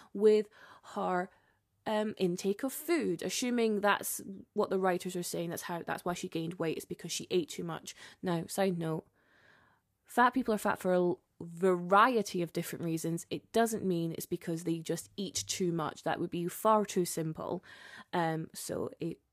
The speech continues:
just F Y I, if you didn't already know that, I'm sure you did, but just F Y I, not all fat people are fat <laughs> because they eat too much food. But say, for example,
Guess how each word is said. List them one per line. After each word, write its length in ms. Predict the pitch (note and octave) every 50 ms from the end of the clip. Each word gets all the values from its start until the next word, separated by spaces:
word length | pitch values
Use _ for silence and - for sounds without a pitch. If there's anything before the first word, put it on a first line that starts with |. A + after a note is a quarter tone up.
| _
just 260 | - A3 G3 - - -
F 140 | G#3 G#3 -
Y 160 | A3+ G#3+ G3+ F#3
I, 180 | D#3+ B2+ - -
if 120 | G3 - G3
you 60 | F3+
didn't 160 | G#3+ A#3+ B3
already 260 | C4+ C4+ C#4 C4 C4+
know 180 | A#3+ G3+ F3 E3
that, 180 | E3 E3 E3
I'm 80 | - F#3
sure 140 | - C4+ C#4
you 120 | C#4+ C4+
did, 260 | G3+ F3+ D#3+ E3+ - - - - - _ _ -
but 100 | - -
just 140 | - - G#3+
F 120 | G#3 -
Y 260 | A3 G#3 F#3+ E3+ D#3+
I, 200 | C#3+ - - - _ _ - - - - - -
not 180 | G3 G#3+ A3+ -
all 100 | A#3 B3
fat 260 | - - A#3+ - -
people 480 | - F3 F3 - D3+ D#3 D#3+ E3 F#3 - -
are 100 | F3 F3
fat 460 | - - - G#3 F3 E3 E3 E3 - G3+ G#3+ - A3 G#3
<laughs> 140 | - _ -
because 520 | G#3+ A3 - - - - G#3 G3 F#3+ F#3
they 140 | - F#3+ -
eat 200 | - F3+ D3 -
too 120 | - - E3+
much 200 | E3 - - -
food. 280 | E3 A#2+ F#2 - - _ - - - - - - _ _ _ _ _ _ - _ _ -
But 140 | C4 -
say, 220 | - - D4 D#4 E4+
for 120 | - -
example, 720 | C#4 - - F#3+ F#3 F#3 F3+ - - D#3+ D#3 D#3 D3 -